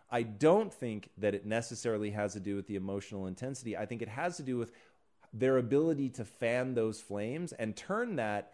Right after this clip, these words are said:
even when he gave examples in the episode and he said, you know, "It's the first time you see the moon through a telescope," or whatever.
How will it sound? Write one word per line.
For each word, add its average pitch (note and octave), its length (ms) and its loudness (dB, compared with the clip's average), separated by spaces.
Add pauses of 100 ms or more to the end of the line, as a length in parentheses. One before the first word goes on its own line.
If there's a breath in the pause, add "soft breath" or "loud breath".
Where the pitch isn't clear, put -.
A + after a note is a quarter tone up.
(160 loud breath)
even A#3 240 2
when G#3 100 0
he D#3+ 140 -2
gave B2+ 260 2
examples A#2 600 -2
in G#2 60 -6
the G#2+ 100 -2
episode A2+ 300 -2
and G2 100 -2
he G2 40 -6
said, F#2+ 220 -4
you G2 80 -4
know, F#2+ 60 -4
"It's F#2 100 -8
the G#2+ 60 -4
first G2+ 260 -6
time G2 80 -6
you G2 60 -6
see F#2+ 140 -10
the F#2 80 -4
moon G2 280 -4
through F#2+ 140 -8
a - 20 -6
telescope," F#2+ 400 -6
or F#2 40 -6
whatever. G#2+ 340 -2